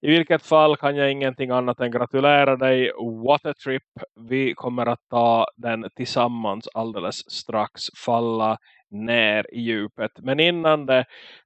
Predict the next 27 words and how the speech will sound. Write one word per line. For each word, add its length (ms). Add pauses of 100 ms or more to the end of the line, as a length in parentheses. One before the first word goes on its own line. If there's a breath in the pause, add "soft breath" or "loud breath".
triggervarning 760
at 120
gmail 360
punkt 320
com. 500 (100)
Kanske 580
du 140
kan 260
bidra 500
med 160
ett 100
meddelande 640
eller 260 (200)
två 280
och 160
berätta 680
hur 80
jag 160
kanske 280
kunde 240
vara 100
lite 240
mer 220
entusiastisk 920
i 60
mina, 260 (1600 loud breath)
och, 260